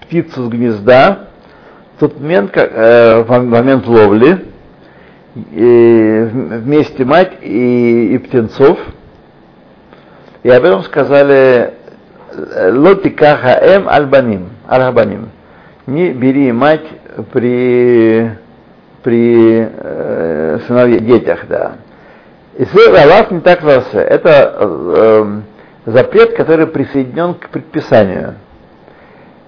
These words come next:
Э, какой, какой, э, шалах ти шалах это аэм. Отошли, обязательно отошли мать, прежде чем взять яйца или, или, или птенцов.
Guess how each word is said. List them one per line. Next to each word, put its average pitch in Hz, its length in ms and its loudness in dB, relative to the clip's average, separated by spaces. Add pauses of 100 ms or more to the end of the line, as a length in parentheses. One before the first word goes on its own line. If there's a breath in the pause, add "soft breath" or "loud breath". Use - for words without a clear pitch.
(140)
Э, 104 1160 2
какой, 180 280 4
какой, 160 300 4
э, 127 400 2
шалах 185 300 2
ти - 80 -4
шалах 147 360 2
это 123 200 -2 (120)
аэм. 101 380 -2 (560 soft breath)
Отошли, 165 840 -2 (120)
обязательно 160 500 0
отошли 131 420 -4
мать, 110 280 -4 (100)
прежде 107 300 -4
чем 104 120 -10
взять 98 300 -2
яйца 110 420 -2
или, 101 640 -2 (560 soft breath)
или, 107 260 -4
или 104 400 -6
птенцов. 107 500 -6